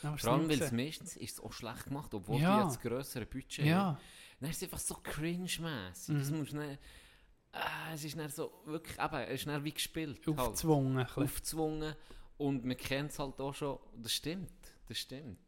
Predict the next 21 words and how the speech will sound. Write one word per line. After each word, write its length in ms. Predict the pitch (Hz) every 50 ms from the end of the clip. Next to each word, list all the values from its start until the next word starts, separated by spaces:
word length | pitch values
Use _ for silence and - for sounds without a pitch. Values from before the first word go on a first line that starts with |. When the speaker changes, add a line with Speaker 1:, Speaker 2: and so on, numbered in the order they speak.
| _ -
Speaker 1:
<laughs> 360 | - - - 143 127 131 131 -
Speaker 2:
Sobald 560 | - - 104 - 131 143 151 156 - - -
die 160 | 147 151 139
hure 200 | 139 151 147 143
Industrie 440 | 135 120 113 117 - - - 131 131
drauf 260 | 139 139 135 - - - _ _ _ _ -
springt, 520 | - - - - - 117 117 120 135 127 -
ist 60 | - -
es 60 | -
meistens 360 | 113 107 110 107 - 110 104
schon 160 | - - 107 101
zu 60 | -
spät. 200 | - - 107 98 92 92 - - _ _ _
Speaker 1:
Ja. 220 | - 151 135 - - _ _ - - _ _ _ _ _ _ _ _ -
Speaker 2:
Hm. 160 | 131 117 85 - - _ _ _ _ _ _ _ _ _ _ _ _ _ _ _ _ _ _ _ _ _ _ _ _ -
Speaker 1:
Ja. 340 | - 127 131 131 135 139 143 - - - - - - - - - _ _ _ _ _ _ _ _ _ _ _ - - - - - -
Speaker 2:
So 160 | - 139 139
viel 240 | 120 139 147 143 131
zu 140 | - - 107
dieser 400 | 107 113 113 113 113 104 95 92 92 - _ _ _ _ _ _ - - _ _ _ -
Digitalisierung. 840 | 113 101 101 92 - 107 101 95 95 90 98 104 113 131 139 139